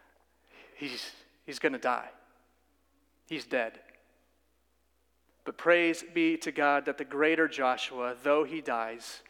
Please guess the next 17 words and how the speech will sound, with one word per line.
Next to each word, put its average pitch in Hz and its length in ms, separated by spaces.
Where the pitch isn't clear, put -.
he - 140
dies 147 380
in 139 80
our 147 260
place. - 680
And 135 100
as 151 200
our 147 160
resurrected 156 840
Lord 135 300
Jesus 127 400
Christ 123 520
now 139 240
lives 135 480
and 135 200
reigns 117 420
forever. 127 580